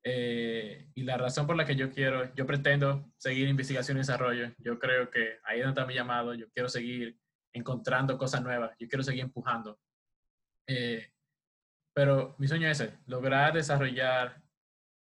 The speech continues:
tecnologías que mejoren la vida de otra persona. Este,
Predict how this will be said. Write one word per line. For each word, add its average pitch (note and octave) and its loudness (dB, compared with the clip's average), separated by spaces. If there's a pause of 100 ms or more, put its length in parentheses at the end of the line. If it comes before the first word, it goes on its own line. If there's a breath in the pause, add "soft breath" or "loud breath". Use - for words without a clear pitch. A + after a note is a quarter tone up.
(540)
tecnologías C3 0 (100)
que B2+ -4
mejoren C#3 2
la B2+ 2
vida B2+ -2
de A2+ -2
otra A2+ -8
persona. - -10 (760)
Este, A2+ -8